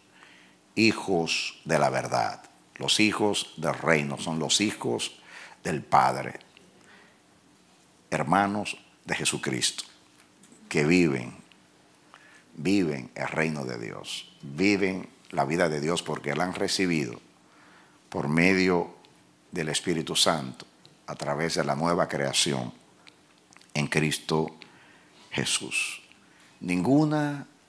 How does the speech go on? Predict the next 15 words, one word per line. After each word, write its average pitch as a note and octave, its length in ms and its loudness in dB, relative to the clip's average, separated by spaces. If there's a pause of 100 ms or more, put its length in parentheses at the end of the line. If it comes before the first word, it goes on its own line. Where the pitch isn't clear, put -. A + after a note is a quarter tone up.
(280)
mentira D2+ 720 -4 (460)
procede D2+ 560 -2
de C#2+ 100 -4
la B1+ 120 -2
verdad. A1 440 -6 (1400)
Es-, - 320 -4
este G#2 240 0
texto G#2 440 0
me F2 100 -2
ha E2+ 40 0
ministrado D#2 520 -2
mucho D#2 380 -4
a - 20 -4
mí D#2 160 -4
personalmente. C2+ 1120 -6